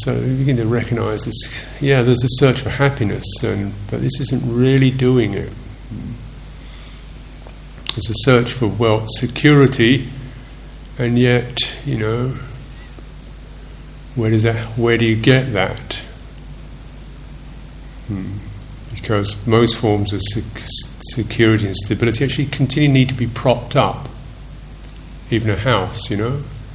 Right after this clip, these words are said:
you leave a house for three months and you come back and you realise you've got to fix something, something's broken down in it. The roof started to leak, the paint's flaking off. If you don't prop it up, continue, the thing's gonna start to rot and fall apart.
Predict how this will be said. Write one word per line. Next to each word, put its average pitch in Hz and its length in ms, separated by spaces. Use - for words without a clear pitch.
you 113 80
leave 107 180
a 110 80
house 110 480
for - 300
three 117 260
months 107 480
and 113 80
you 104 80
come 107 220
back 110 240
and 107 100
you 104 100
realise 101 460
you've 104 80
got 101 80
to 92 60
fix - 420
something, 98 420
something's 107 280
broken 101 420
down 107 300
in 87 120
it. 87 120
The 110 80
roof 104 180
started 92 360
to 87 80
leak, 92 300
the - 100
paint's 107 360
flaking 92 460
off. - 260
If - 280
you 110 80
don't 104 280
prop - 260
it 104 80
up, 135 220
continue, 113 440
the 104 60
thing's 107 240
gonna 101 160
start 98 320
to 101 80
rot 101 240
and - 160
fall 95 280
apart. 90 400